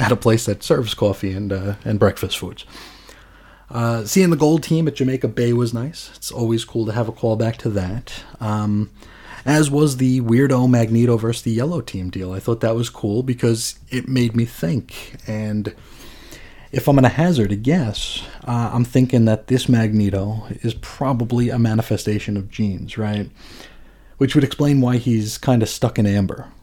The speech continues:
Like, this could be the crazy evil Magneto from the post-posing as Zorn slash Zorn posting as Magneto Planet X story.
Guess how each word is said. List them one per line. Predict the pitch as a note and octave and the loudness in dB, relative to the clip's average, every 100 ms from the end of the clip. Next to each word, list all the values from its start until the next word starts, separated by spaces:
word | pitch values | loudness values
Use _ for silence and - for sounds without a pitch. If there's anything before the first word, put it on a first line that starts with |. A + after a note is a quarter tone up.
| - - | -20 -12
Like, | A#2+ G#2+ - | -6 -6 0
this | D#3 - | 0 0
could | - - - F3+ C3+ | -8 -6 0 0 0
be | A2+ D#2+ - - - - | -2 -2 -8 -14 -20 -10
the | A#2 | -8
crazy | A2+ B2+ A#2+ A#2 | -4 0 0 2
evil | A2+ G2+ B2 A#2 A2 | -2 0 0 2 2
Magneto | G#2+ G#2 A2 G#2+ A2 | 0 2 2 4 2
from | - A2 G2+ G2+ - - - - - - - - | 0 0 2 0 -6 -20 -20 -20 -20 -20 -20 -2
the | A2 | -2
post-posing | G2+ - B2+ A#2+ - - - B2+ B2 B2 | 0 2 2 2 -8 -8 2 4 4 2
as | B2 A2 G2 | 2 -2 -2
Zorn | G2 A2 A#2 B2 B2+ B2 A#2+ | -2 0 2 0 -2 -4 -6
slash | - - A2+ A#2 B2 - - | -10 -2 0 2 0 -4 -10
Zorn | G#2+ G#2 A2+ A#2 A2+ | -4 -2 0 0 -2
posting | - A#2+ - C3 B2 | 0 0 2 2 4
as | A#2 A#2 A#2 | 2 0 2
Magneto | G#2 G#2+ G#2+ A2+ A2 A2 A2 - | 0 4 4 4 2 -2 -6 -4
Planet | B2 A2 G#2+ | 0 4 4
X | G#2+ - | 2 -2
story. | - F3 F3+ F#3+ D#3+ | -4 -2 0 0 -2